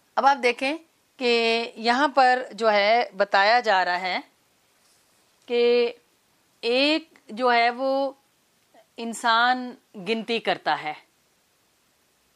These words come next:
تو انسانوں کی جو گنتی ہے، جو اللہ کے معاملات ہیں نا، اللہ کے معاملات، انسانوں کی فکر،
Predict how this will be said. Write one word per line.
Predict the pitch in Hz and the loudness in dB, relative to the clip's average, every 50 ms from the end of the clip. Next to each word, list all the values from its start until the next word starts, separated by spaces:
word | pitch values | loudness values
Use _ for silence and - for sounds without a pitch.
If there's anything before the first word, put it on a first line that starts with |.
| _ _ | _ _
تو | - 226 226 233 233 233 233 240 - - _ _ _ _ - | -2 0 2 4 4 4 2 0 -2 -8 _ _ _ _ -8
انسانوں | 247 262 254 - 285 285 294 294 320 349 359 | -6 -6 0 2 2 2 2 2 0 -2 -2
کی | 311 339 330 | -2 -4 -4
جو | 269 302 269 | -2 -4 -4
گنتی | 196 208 233 226 202 - 294 294 262 | -4 -6 -6 -6 -4 -2 0 0 2
ہے، | 262 208 175 185 269 - _ _ _ _ _ _ _ _ _ _ _ _ _ _ _ _ _ _ _ _ _ _ _ _ _ _ _ _ _ _ _ _ _ | 2 2 2 0 -2 -6 _ _ _ _ _ _ _ _ _ _ _ _ _ _ _ _ _ _ _ _ _ _ _ _ _ _ _ _ _ _ _ _ _
جو | 202 240 254 262 262 262 262 262 262 - _ _ | -2 2 4 4 6 4 4 2 0 -4 _ _
اللہ | - 240 247 254 285 311 349 381 359 | -2 -2 0 2 4 4 4 2 2
کے | 349 320 | 0 0
معاملات | 269 262 247 240 233 226 220 214 220 233 226 - | 2 2 2 2 2 2 2 2 2 0 -2 -4
ہیں | 233 208 | -4 -4
نا، | 190 196 220 214 - _ _ _ _ _ _ _ _ _ _ _ _ _ _ _ _ _ _ _ _ _ _ _ _ _ _ | -2 -4 -6 -6 -10 _ _ _ _ _ _ _ _ _ _ _ _ _ _ _ _ _ _ _ _ _ _ _ _ _ _
اللہ | - 226 240 240 254 254 262 254 | -2 0 2 2 2 0 0 -2
کے | - 233 214 214 208 214 - - | -6 -6 -6 -4 -6 -6 -8 -6
معاملات، | 208 196 196 190 190 190 185 185 190 196 208 214 - _ _ _ _ _ _ _ _ _ _ _ | -2 0 0 0 0 2 2 2 4 2 2 0 -4 _ _ _ _ _ _ _ _ _ _ _
انسانوں | 208 220 226 214 - - 254 240 240 247 262 269 269 | -10 -10 -10 -8 -2 0 0 0 0 0 -2 -2 -4
کی | 254 - 254 247 233 226 | -4 -6 -6 -6 -6 -8
فکر، | - - - 226 208 - 240 254 277 | -8 -8 -8 -8 -2 0 0 0 0